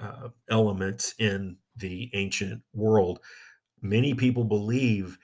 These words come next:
that the gold that was received at this time was used to help finance the trip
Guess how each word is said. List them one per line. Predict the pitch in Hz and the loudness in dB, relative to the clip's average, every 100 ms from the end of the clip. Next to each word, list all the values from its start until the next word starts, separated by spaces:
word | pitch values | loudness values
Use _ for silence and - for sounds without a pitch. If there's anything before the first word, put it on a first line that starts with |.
| _ _ | _ _
that | 104 95 92 104 | -6 -4 -6 -8
the | |
gold | 95 98 117 113 101 | -4 4 6 6 2
that | 113 | -4
was | 98 92 | -6 -8
received | 101 95 - 127 107 87 | -8 -4 -2 0 -2 -2
at | 104 113 | -6 -6
this | - - | -8 -8
time | - 110 98 90 | -6 -4 -4 -6
was | 90 87 | -10 -6
used | 110 117 101 92 - - _ - | 0 0 0 -4 -10 -20 _ -8
to | 98 | -8
help | - - 110 - - _ _ | -6 -4 -2 -2 -6 _ _
finance | - 110 107 98 95 113 - | -6 -2 -2 -4 -6 -8 -10
the | 113 | -10
trip | - 120 104 - | -6 -2 -2 -2